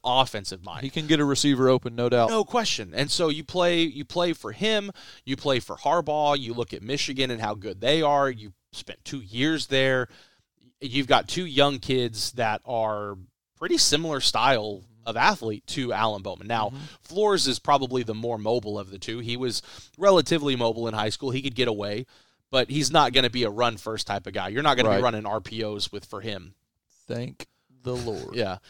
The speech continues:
Speaker 2: All right.
Speaker 1: But that's, but they're similar style. So you've got a kid here that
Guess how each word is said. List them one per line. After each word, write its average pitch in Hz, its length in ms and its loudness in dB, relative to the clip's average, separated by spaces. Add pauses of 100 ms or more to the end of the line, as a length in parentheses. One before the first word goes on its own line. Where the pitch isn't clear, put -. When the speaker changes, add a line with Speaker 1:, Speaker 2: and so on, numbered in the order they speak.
(120)
Speaker 2:
All 113 60 -8
right. - 100 -8
Speaker 1:
But 156 160 0
that's, 170 240 6
but 143 180 -2
they're 170 140 2
similar 147 360 0
style. 113 260 2
So - 100 -6
you've 143 160 -2
got 139 160 6
a 107 40 0
kid 175 280 2
here 131 440 -4 (400)
that 113 340 2